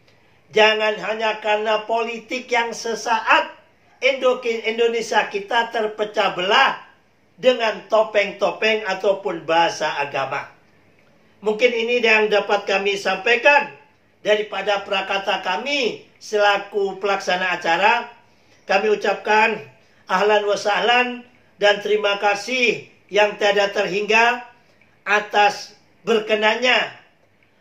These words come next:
Romo kami, guru kami, guru Islam Buasatia kami, Hadratus Syekh Kiai Haji Profesor Doktor Ali, Kiai Haji Ali Hasan Musa,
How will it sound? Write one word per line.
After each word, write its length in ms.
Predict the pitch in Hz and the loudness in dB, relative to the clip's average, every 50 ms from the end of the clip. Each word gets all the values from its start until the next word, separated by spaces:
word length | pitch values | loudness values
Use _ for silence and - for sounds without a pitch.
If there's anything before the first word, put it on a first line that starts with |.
| _ _ - | _ _ -10
Romo 480 | 165 185 202 214 214 208 208 208 208 208 | -2 0 2 2 2 2 2 2 0 0
kami, 640 | - 220 220 220 226 240 262 269 269 269 262 214 | 0 0 0 0 -2 -4 -4 -4 -4 -4 -6 -4
guru 320 | 185 214 226 220 226 226 214 | -2 0 2 2 2 2 2
kami, 560 | 214 226 214 208 214 247 269 269 247 - - - - _ _ _ _ _ _ _ 135 | 2 2 2 4 2 2 -2 -2 -2 -4 -8 -14 -20 _ _ _ _ _ _ _ -6
guru 560 | 196 226 240 247 240 226 208 180 - - - _ _ _ | -4 -4 -2 0 0 -2 -2 -2 -4 -10 -16 _ _ _
Islam 400 | 247 254 247 - 254 233 220 208 | -4 -4 -2 -2 0 0 0 2
Buasatia 720 | 190 208 202 202 - 233 214 202 208 - 214 214 202 208 | 2 2 0 0 0 0 -2 -2 0 0 2 2 2 2
kami, 560 | - 202 196 208 240 254 254 262 254 - - - _ _ _ _ | 0 -2 -2 -2 -2 -4 -6 -6 -8 -12 -14 -20 _ _ _ _
Hadratus 640 | - 175 185 180 - 196 202 202 202 - 208 202 - | -4 -4 -2 -2 0 0 0 0 0 0 -2 -4 -2
Syekh 400 | - 226 240 247 254 262 226 - - - - _ _ _ _ _ | 0 2 2 4 4 2 0 -4 -8 -14 -20 _ _ _ _ _
Kiai 320 | _ 214 220 214 208 185 165 | _ 2 4 4 4 2 0
Haji 640 | 196 208 202 202 226 254 254 247 247 247 - - _ _ _ _ _ _ _ _ _ _ _ _ | 0 -2 -2 -2 -6 -6 -4 -4 -6 -8 -12 -18 _ _ _ _ _ _ _ _ _ _ _ _
Profesor 560 | 196 208 208 214 233 220 214 - - 233 220 - | 0 0 0 0 0 -2 -4 -2 -2 -2 -2 0
Doktor 560 | 202 202 196 - - 233 226 233 226 226 226 - - - _ | 0 0 -2 -2 -4 -2 -2 0 0 -2 -4 -6 -10 -16 _
Ali, 640 | - 190 208 214 208 214 214 214 214 220 220 214 - - _ _ _ _ - | 0 2 2 2 2 0 -2 -2 -4 -6 -6 -10 -16 -20 _ _ _ _ -2
Kiai 240 | 202 208 202 185 175 | 0 2 4 4 4
Haji 240 | 185 196 - 208 214 | 2 0 0 -2 -2
Ali 240 | 208 202 202 208 | -2 0 -2 -2
Hasan 480 | 202 208 208 202 - 214 202 196 196 196 | -2 -2 -4 -4 -2 -4 -4 -4 -4 -6
Musa, 320 | 196 185 - 220 208 196 | -10 -8 -2 -2 -2 -2